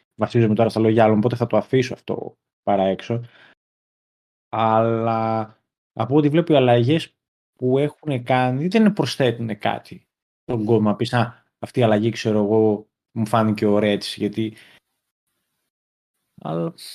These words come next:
δεν ξέρω. Δεν το βλέπω καλά, πάντως.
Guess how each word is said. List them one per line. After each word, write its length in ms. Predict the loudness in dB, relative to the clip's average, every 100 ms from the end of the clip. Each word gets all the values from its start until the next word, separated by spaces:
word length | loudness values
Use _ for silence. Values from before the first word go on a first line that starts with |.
| -20 _ _ _
δεν 200 | -8 -6
ξέρω. 480 | -4 -2 0 -2 -6 -12 -20 _ _ _ _ _ _ _ _
Δεν 200 | 0 2
το 120 | 4
βλέπω 360 | 6 4 2 -4
καλά, 340 | -6 -6 -6
πάντως. 480 | -14 -20 -20 -20 -20